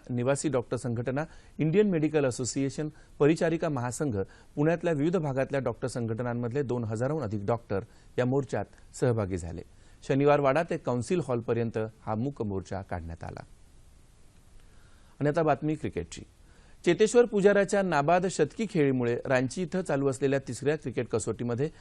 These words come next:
ऑस्ट्रेलिया विरुद्धच्या पहिल्या डावात आघाडी घेण्याची भारताची आशा कायम राहिली आहे. भारतानं आज दिवस अखेर, काल दिवस अखेर सहा बाद तीनशे साठ धावा केल्या. भारत अजूनही एक्क्याण्णव धावांनी पिछाडीवर आहे.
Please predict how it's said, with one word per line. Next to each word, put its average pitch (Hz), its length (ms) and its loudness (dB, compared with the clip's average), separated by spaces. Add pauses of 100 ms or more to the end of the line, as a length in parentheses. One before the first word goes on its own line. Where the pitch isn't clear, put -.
(220)
ऑस्ट्रेलिया 185 380 2
विरुद्धच्या 160 460 2
पहिल्या 135 320 2
डावात 127 300 4
आघाडी 117 320 2
घेण्याची 120 400 0
भारताची 110 480 -2 (120)
आशा 107 300 -2 (400)
कायम 113 220 6
राहिली 95 260 -2
आहे. 95 140 -8 (340)
भारतानं 165 480 4
आज 147 180 4
दिवस 139 300 0
अखेर, 104 300 0 (800)
काल 170 140 4
दिवस 165 280 2
अखेर 175 300 -2 (100)
सहा 160 340 -2
बाद 147 320 2 (180)
तीनशे 139 240 -2
साठ 127 280 0
धावा 92 180 -4
केल्या. 90 280 -6 (360)
भारत 143 280 2
अजूनही 170 460 0
एक्क्याण्णव 160 380 0
धावांनी 127 420 -2
पिछाडीवर 92 520 -6
आहे. 87 160 -10